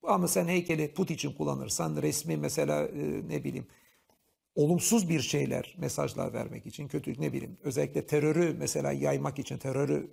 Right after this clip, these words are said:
över tarzda bir mesaj vermek için, insanlarla alay etmek için resmi kullanırsa tabii ki olmaz.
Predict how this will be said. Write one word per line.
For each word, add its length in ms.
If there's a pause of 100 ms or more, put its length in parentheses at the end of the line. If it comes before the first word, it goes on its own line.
(100)
över 320
tarzda 280
bir 80
mesaj 380
vermek 300
için, 200 (1080)
insanlarla 600
alay 280
etmek 280
için 180
resmi 280
kullanırsa 520 (180)
tabii 140
ki 100
olmaz. 480